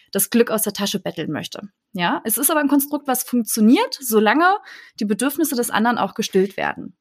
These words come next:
Nur der Schlüssel für mich ist erstmal, dass wir lernen, unsere Bedürfnisse selber zu stillen, dass wir,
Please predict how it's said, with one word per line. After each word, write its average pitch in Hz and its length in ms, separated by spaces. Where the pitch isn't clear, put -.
Nur 208 120
der 220 80
Schlüssel 302 300
für - 120
mich 285 180
ist 339 100
erstmal, 254 320
dass 240 180
wir 214 100
lernen, 220 320
unsere 247 300
Bedürfnisse 220 460
selber 214 320
zu - 160
stillen, 196 560
dass 196 260
wir, 247 320